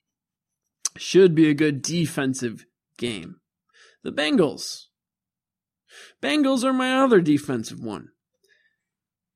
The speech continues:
Bengals are getting healthy. They've got players like Geno Atkins returning to form.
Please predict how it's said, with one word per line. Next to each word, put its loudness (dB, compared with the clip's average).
Bengals 0
are -2
getting 0
healthy. -4
They've 0
got -4
players -2
like -2
Geno 0
Atkins -4
returning -2
to -6
form. -12